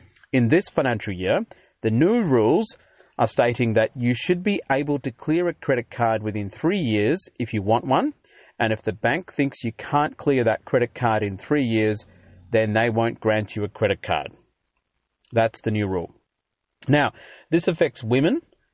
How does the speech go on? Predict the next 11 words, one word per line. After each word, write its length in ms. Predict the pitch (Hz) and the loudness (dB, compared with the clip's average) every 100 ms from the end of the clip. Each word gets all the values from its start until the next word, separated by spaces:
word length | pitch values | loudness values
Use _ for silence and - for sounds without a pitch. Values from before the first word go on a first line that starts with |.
| _ | _
and 260 | 117 117 110 - | -2 0 -2 -4
retirees 720 | 127 120 131 113 113 113 - | -4 -2 -2 0 0 -2 -4
disproportionately, 960 | 107 - 101 - 110 107 110 95 85 - _ _ 107 | -8 -6 -6 -2 -2 0 -4 -4 -4 -6 _ _ -8
okay, 380 | - 110 123 - - | 0 0 0 -4 -12
especially 400 | 120 127 - 110 | -2 -2 0 -2
if 80 | |
you 60 | 110 | 0
don't 200 | 113 104 | 0 2
have 140 | 101 | 0
an 80 | 95 | -2
income. 360 | 101 107 90 | -2 -2 -4